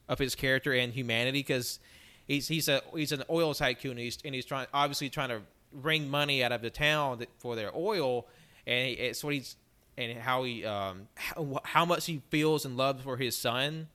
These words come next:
who, uh, who's not actually his own son. Now, don't get too much in that if you haven't seen it.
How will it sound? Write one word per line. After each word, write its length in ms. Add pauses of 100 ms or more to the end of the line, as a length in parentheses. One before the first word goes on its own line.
(480)
who, 480
uh, 280 (1000)
who's 160
not 140
actually 300
his 180
own 200
son. 320
Now, 120
don't 320
get 180
too 80
much 200
in 80
that 180
if 60
you 60
haven't 220
seen 240
it. 180